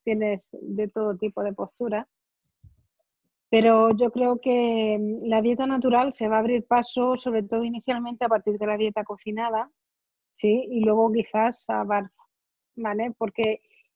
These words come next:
mm, la verdad que para mí el beneficio de la masticación por los huesos, lo ves que vosotros lo veis, cuando le dais un hueso a, a un hueso carnoso a vuestro perro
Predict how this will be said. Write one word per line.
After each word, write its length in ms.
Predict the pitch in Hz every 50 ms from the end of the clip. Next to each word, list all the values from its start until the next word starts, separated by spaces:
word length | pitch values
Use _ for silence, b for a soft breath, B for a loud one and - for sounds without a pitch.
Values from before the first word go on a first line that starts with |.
| _ _ _ _ -
mm, 600 | 247 226 220 214 208 208 208 208 214 - - 214
la 100 | 226 220
verdad 240 | 220 214 233 233 226
que 140 | - 226 214 196 - 202
para 220 | - 226 214 220 226
mí 160 | 233 240 233
el 100 | 226 220
beneficio 540 | 220 214 214 202 - - 247 233 - 302 269
de 140 | 277 269 254
la 100 | 262 262
masticación 840 | 254 233 - _ - 254 - 240 226 226 - 214 208 208 202 190 190
por 180 | - - 208 196
los 120 | 202 196 190
huesos, 680 | 196 202 208 233 220 - - 294 330 330 - - - _ _ _ _
lo 180 | 240 220 208 196
ves 140 | 190 202 190
que 100 | - 277
vosotros 460 | 262 226 214 185 - 220 202 - 277
lo 120 | 294 233 185
veis, 240 | 175 180 208 240 240 -
cuando 300 | 202 196 196 190 190 190
le 120 | 196 185
dais 200 | 190 202 202 220
un 160 | 254 294 320 294
hueso 360 | 226 190 190 190 185 - 214
a, 480 | 202 196 196 - - 202 202 196 196 196
a 40 | 190
un 140 | 214 214 214
hueso 200 | 214 - - 220
carnoso 460 | - 208 208 202 196 196 190 - -
a 40 | 214
vuestro 300 | 202 202 - _ - 202 185
perro 320 | - 196 190 190 214 247